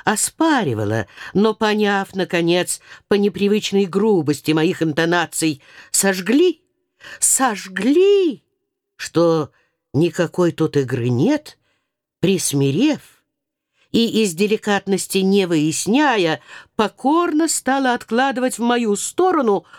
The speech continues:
всё более или менее белое. "Жечь,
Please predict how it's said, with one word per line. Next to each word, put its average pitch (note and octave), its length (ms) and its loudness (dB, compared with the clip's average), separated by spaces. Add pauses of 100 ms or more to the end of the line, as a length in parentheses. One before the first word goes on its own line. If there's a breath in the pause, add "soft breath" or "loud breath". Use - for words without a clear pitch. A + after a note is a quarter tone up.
(200 soft breath)
всё - 340 0
более D#4+ 760 2 (260 soft breath)
или B3+ 260 2
менее B3+ 640 2 (340)
белое. A2 800 -2 (1120)
"Жечь, G3 600 -2